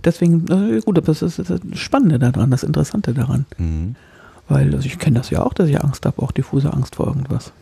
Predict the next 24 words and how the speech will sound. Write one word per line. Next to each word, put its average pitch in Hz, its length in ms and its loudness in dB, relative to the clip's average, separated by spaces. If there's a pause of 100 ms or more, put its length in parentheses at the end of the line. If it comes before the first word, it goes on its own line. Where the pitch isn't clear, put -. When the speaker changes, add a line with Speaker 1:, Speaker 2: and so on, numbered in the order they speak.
(520)
Speaker 1:
Natürlich - 260 -10
kenn - 160 0
ich - 100 -4
das, 92 160 -4
Speaker 2:
Mhm. - 60 -8
Speaker 1:
kennt 147 160 -2
doch 156 60 0
jeder. 156 340 2 (240)
Speaker 2:
Ja, - 160 4
<laughs> - 60 -18
allerdings. 82 580 -2 (180)
Speaker 1:
Ne? 160 220 4 (220)
Speaker 2:
Ja. 107 160 -4 (580)
Speaker 1:
Ja, 262 80 2
genau. 226 300 0
Und 156 100 2
was 180 100 0
ist - 160 -6
das 160 120 -2
denn 139 120 0
eigentlich? 131 480 -2
Oder 151 240 2
wie, 156 220 2 (480)
wie, 151 260 4